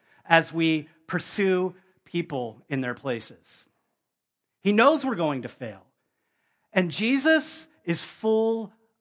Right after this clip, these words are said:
of mercy. Jesus is full of mercy. He's full of love. He's to-,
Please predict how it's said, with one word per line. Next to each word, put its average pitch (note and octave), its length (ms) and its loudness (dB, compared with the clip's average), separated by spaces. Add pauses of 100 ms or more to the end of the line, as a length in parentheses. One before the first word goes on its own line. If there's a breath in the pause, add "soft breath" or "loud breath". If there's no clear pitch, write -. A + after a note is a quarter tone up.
(100)
of C#3+ 160 -2
mercy. D#3 800 -2 (920)
Jesus A3 380 4
is A3 120 -2
full B3+ 540 -2
of E3+ 140 -2
mercy. E3 420 0
He's C#3+ 120 -6
full B3+ 500 -4
of E3+ 200 -2
love. F#3 460 2
He's E3+ 180 -6
to-, A3+ 400 -8